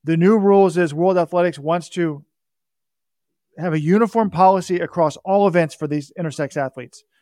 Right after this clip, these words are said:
They have to get below two point five in their testosterone, which is much lower. It used to be five.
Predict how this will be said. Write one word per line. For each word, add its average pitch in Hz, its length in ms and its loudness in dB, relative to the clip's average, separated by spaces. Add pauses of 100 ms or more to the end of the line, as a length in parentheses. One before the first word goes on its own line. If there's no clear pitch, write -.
(180)
They 160 80 -4
have 175 80 -2
to 170 80 -4
get 165 160 0
below 156 240 2
two 240 240 -2
point 214 320 0
five 165 420 2 (1120)
in 156 60 -8
their 165 80 -2
testosterone, 151 720 0 (100)
which 156 180 -6
is 151 160 -2
much 196 260 0
lower. 185 240 4
It 139 80 -2
used 220 200 -2
to 240 60 -6
be 202 120 -4
five. 160 440 0